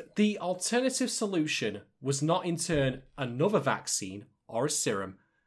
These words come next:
I actually would be okay with it from a narrative perspective, not from a "you do this and it's fine" perspective,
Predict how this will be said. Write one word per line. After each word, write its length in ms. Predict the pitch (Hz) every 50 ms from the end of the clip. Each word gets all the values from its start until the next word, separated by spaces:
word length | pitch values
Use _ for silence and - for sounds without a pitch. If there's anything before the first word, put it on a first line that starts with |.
| _ _ _ _ _ -
I 140 | 139 151 170
actually 340 | 190 - - - 208 185
would 240 | 160 165 175 170 -
be 180 | - 170 151 -
okay 460 | 151 147 143 147 - - 214 220 208
with 160 | 175 147 139
it 120 | 147 143 147
from 160 | - 139 131
a 40 | 127
narrative 640 | 123 123 131 131 131 143 147 143 - - 127 - -
perspective, 500 | 113 - - - 104 - - - - 101
not 180 | 120 147 156
from 160 | - 202 185 185
a 200 | 175 165 143 -
"you 280 | 139 120 135 151 143 135
do 240 | 135 135 135 139
this 220 | 127 127 127 - -
and 80 | 120 120
it's 160 | 117 - -
fine" 300 | - 127 127 151 151 147
perspective, 640 | 139 117 - - 110 98 95 - - 101 95 98